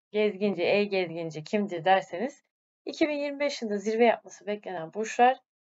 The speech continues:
Yay, Yengeç ve Kova diyorum. İki bin yirmi altıda ise bu Aslan ve Koçlara geçiyor olacak. Aşkta en şanslılar ise,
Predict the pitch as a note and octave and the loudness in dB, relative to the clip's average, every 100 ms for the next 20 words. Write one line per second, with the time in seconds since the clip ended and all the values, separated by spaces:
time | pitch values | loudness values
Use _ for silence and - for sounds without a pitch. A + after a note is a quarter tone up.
0 | - A#3 A#3 A#3+ A#3+ A3 G#3 G3+ G3+ A3+ | -4 6 8 8 4 -2 -2 -4 -6 -4
1 | B3 - F#3 F3+ D#3+ D#3 G#3 C4+ _ _ | -2 0 0 0 -2 0 0 0 _ _
2 | _ _ _ _ - A#3+ A3 A#3 A#3 A3 | _ _ _ _ -4 -4 0 0 2 4
3 | A3+ A3 G#3 G#3 G#3 G#3 G3 - A#3+ A3 | 2 4 2 2 0 -2 -2 0 0 0
4 | G#3 A3+ A3 G3+ F#3+ - G3 F#3+ F#3 F3+ | 2 2 4 2 2 0 0 0 -6 -8
5 | F3 E3+ E3+ D#3+ D#3+ D#3+ D3 - G#3 A3 | -8 -10 -6 -6 -4 -4 2 4 4 6
6 | B3 B3 - _ _ _ - G3+ F3+ - | 4 4 -4 _ _ _ -2 -2 -2 -6
7 | F#4+ D4 G#3+ G3+ F#3 - F#3 F3 - C#4 | -2 -2 -2 -4 -4 -4 -6 -4 2 2
8 | D#4 | 2